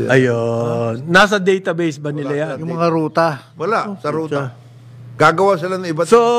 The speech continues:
Speaker 1: kapritsyo.
Speaker 2: Kapritsyo yun. Definite kapritsyo.
Speaker 1: Whim. Whim po yung pagbigay ng prangkisa. Walang science.
Speaker 2: Wala.
Speaker 1: Walang pag-aaral, walang data.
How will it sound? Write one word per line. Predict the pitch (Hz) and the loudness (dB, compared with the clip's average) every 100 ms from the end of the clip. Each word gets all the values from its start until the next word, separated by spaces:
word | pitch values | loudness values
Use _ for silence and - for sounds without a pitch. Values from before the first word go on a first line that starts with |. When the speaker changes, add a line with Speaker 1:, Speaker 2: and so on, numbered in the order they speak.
| 240 233 226 | 0 -2 -4
Speaker 1:
kapritsyo. | 214 202 196 151 180 170 113 - | -8 -6 -6 -4 -6 -8 -8 -8
Speaker 2:
Kapritsyo | 294 302 381 370 208 | -6 -2 -2 0 -2
yun. | 185 214 - - - - - | -2 -4 -12 -20 -20 -20 0
Definite | 185 - 214 220 - | 0 2 -4 -6 -4
kapritsyo. | 160 156 139 - | -4 -2 -4 -2
Speaker 1:
Whim. | 127 143 208 254 202 120 98 _ _ _ _ _ | 2 4 6 4 0 -6 -16 _ _ _ _ _
Whim | - 156 233 240 | 0 2 4 2
po | 233 262 254 247 | 0 0 0 2
yung | 233 226 | -2 -2
pagbigay | 226 190 170 196 202 190 | -4 -6 -4 -2 -2 -2
ng | 185 | -6
prangkisa. | - 160 - 143 120 123 113 104 - - - | -6 -6 -4 -6 -6 -8 -10 -10 -18 -20 -2
Walang | 151 185 202 202 | 4 6 6 2
science. | 196 185 175 175 190 139 - | 0 -2 -2 -2 -4 -6 -12
Speaker 2:
Wala. | 131 151 - _ 139 | -16 -16 -20 _ 2
Speaker 1:
Walang | 156 180 | 4 4
pag-aaral, | 175 175 180 180 190 196 | 0 0 2 2 2 0
walang | 190 160 147 139 | -2 -4 -6 -6
data. | 147 170 170 160 | -4 -4 -2 -6